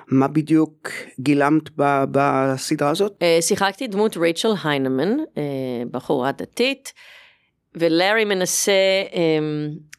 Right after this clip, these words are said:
Speaker 2: לשחק אותה, כאילו הוא דתי, כי אבא שלי, לא משנה, לא אספר את כל הסטורי ליין עם
Speaker 1: זה בסדר.
Speaker 2: ה-kidneys and a consortium, אבל, אה, אנחנו נתקעים על רכבל סקי ביחד, והרכבל נתקע,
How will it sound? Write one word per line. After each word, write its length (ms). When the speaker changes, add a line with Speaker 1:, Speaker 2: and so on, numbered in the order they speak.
Speaker 2:
לשחק 380
אותה, 180
כאילו 220
הוא 100
דתי, 600
כי 320
אבא 280
שלי, 340
לא 80
משנה, 200
לא 120
אספר 300
את 80
כל 200
הסטורי 460
ליין 220
עם 120
Speaker 1:
זה 100
בסדר. 420
Speaker 2:
ה-kidneys 760
and 200
a 580
consortium, 720
אבל, 440
אה, 680
אנחנו 240
נתקעים 400
על 60
רכבל 420
סקי 360
ביחד, 540
והרכבל 280
נתקע, 440